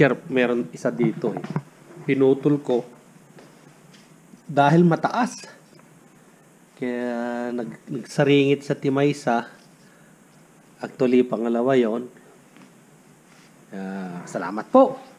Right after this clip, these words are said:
sa iyong blessing. God bless me, Lord. Halos isang buwan.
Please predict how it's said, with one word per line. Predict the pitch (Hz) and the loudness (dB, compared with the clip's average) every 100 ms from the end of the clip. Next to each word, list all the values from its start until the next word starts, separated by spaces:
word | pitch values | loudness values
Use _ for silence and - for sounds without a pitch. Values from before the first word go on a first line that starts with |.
| - - - _ | -16 -16 -18 _
sa | - 107 | -14 -8
iyong | 104 104 104 104 104 104 101 101 - - - - - - - - - - - | -6 -4 -4 -4 -4 -4 -8 -12 -20 -20 -20 -20 -20 -20 -20 -20 -20 -20 -8
blessing. | 123 92 - 147 120 - - - - _ - - - - - - - - - | -6 -6 -2 -2 -2 -10 -20 -20 -20 _ -20 -20 -20 -20 -20 -20 -20 -20 -10
God | 98 - | -8 -6
bless | 104 101 | -8 -6
me, | 107 | -4
Lord. | 107 113 107 92 - - - - - - - - - - - - - - - - - - - - _ - - - _ _ _ _ _ - - - _ _ - - - _ _ _ _ _ _ _ | -2 0 0 -4 -10 -20 -20 -20 -18 -18 -18 -20 -20 -20 -20 -20 -20 -20 -20 -20 -20 -18 -18 -20 _ -20 -20 -20 _ _ _ _ _ -20 -20 -20 _ _ -14 -12 -14 _ _ _ _ _ _ _
Halos | 139 135 131 - | -12 -10 -12 -16
isang | 139 - 110 104 | -20 -16 -16 -18
buwan. | 107 135 143 131 | -12 -12 -12 -16